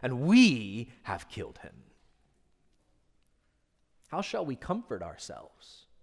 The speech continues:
The murderers of all murderers, what was holiest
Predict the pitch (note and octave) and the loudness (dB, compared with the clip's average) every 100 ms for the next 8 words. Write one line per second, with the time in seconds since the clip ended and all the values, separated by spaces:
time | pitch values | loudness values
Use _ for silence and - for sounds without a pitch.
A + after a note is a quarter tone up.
0 | - _ - - - - - - D3+ D#3+ | -20 _ -20 -20 -20 -20 -20 -2 2 6
1 | E3+ G#3 F3+ A#2 G2 F#2 A2 - D3 D#3 | 12 12 12 8 2 -2 -4 2 8 10
2 | D#3+ B2+ A2+ B2 C#3+ F3 C3 G2+ G2 - | 10 10 6 4 10 10 8 0 -6 -12
3 | - - E3 F3 G#3+ G3+ G#3+ G3+ F3 - | -16 4 8 8 8 10 10 10 4 -6
4 | - A3+ G#3 B2+ F#2 - - | 8 10 10 6 -2 -8 -8